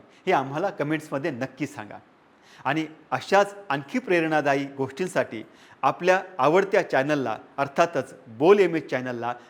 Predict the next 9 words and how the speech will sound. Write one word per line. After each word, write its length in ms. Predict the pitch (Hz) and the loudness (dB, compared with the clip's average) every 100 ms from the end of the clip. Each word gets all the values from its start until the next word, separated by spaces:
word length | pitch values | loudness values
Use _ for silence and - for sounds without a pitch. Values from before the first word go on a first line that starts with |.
| - | -6
लाईक 340 | 123 147 190 | 4 4 4
करा, 280 | - 123 117 117 - - - | 0 -4 -4 -8 -20 -12 2
शेअर 180 | 190 | 2
करा 280 | 202 127 117 113 - | 2 -2 -4 -8 -4
आणि 180 | 143 185 | -2 -2
सबस्क्राईब 560 | 190 147 143 - 190 202 | -4 -6 -6 2 2 2
करायला 400 | 147 135 139 175 | 0 2 4 4
विसरू 400 | 123 139 208 185 | 2 -6 -2 0
नका. 260 | 120 - | -2 -8